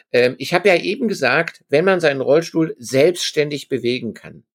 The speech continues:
wenn man also in einem Alter ist, wo man das nicht mehr kann, wo man seinen Rollstuhl nicht mehr selbst in Gang setzen kann, dann ist eine Rollstuhltanzgruppe beziehungsweise ein Rollstuhltanzkurs nicht so der geeignete Ort.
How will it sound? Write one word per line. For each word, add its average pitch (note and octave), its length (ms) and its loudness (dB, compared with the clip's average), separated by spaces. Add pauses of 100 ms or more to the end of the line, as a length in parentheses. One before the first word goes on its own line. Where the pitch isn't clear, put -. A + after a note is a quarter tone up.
(100)
wenn E3+ 160 4
man A3 160 4
also A#2+ 300 0
in A#2+ 160 -4
einem G#2+ 220 -6
Alter G#3 320 2
ist, A#2 160 -6
wo A#2 80 -4
man A2 160 -2
das G2 180 -4
nicht B3 280 -4
mehr A2+ 120 -4
kann, E2+ 320 -16
wo G#2 60 -14
man G#2+ 160 -8
seinen G#2 200 -4
Rollstuhl C3+ 440 -2
nicht A2 260 -10
mehr B2+ 160 -2
selbst D3 640 -2 (280)
in B2 220 -4
Gang A2 220 2
setzen G2 380 -2
kann, F2+ 320 -4 (720)
dann A3 340 4
ist - 240 -4
eine B2+ 200 0
Rollstuhltanzgruppe E3 1600 -2
beziehungsweise B2+ 880 0
ein A#2+ 240 -4
Rollstuhltanzkurs C3 1500 -2
nicht C#3 320 0
so A#2+ 120 2
der F#2+ 140 0
geeignete E2+ 640 -8
Ort. - 360 -12